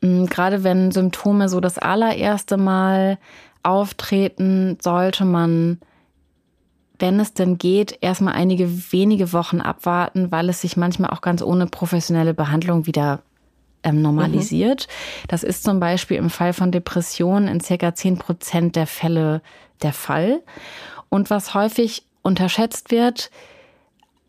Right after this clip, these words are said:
Speaker 1: auch während einer psychotherapeutischen Behandlung, dass wir nur einen Bruchteil unserer Lebenszeit mit der Therapeutin oder dem Therapeuten in einem Behandlungsraum
Speaker 2: Mhm.
Speaker 1: verbringen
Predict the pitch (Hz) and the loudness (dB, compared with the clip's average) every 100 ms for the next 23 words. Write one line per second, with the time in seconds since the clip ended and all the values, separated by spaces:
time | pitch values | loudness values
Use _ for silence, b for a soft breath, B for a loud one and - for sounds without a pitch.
0 | - 185 190 254 202 190 214 233 220 202 | -6 0 2 0 -2 0 2 4 2 2
1 | - 175 175 - 196 185 175 175 175 175 | 0 0 0 -2 0 0 0 0 0 0
2 | 165 170 156 170 190 160 151 175 262 - | 0 0 0 0 0 0 2 2 0 -4
3 | _ - 185 175 - 190 196 190 196 185 | _ -4 -4 -2 0 2 2 2 2 2
4 | 180 185 247 - - - 180 170 - 175 | 0 0 0 -2 -8 -2 2 2 2 2
5 | 170 170 170 190 185 - - 165 170 165 | 2 2 2 2 0 -2 -2 0 0 -2
6 | 160 - 160 160 - - - 202 175 175 | -2 -2 -2 -2 -4 -4 0 0 2 0
7 | 170 175 165 170 165 - 180 180 165 - | 0 0 0 -2 -4 -4 -2 0 0 0
8 | 165 165 160 156 180 190 190 190 196 151 | 0 2 0 0 0 2 2 2 2 0
9 | 147 160 165 139 165 | -2 -6 -2 0 0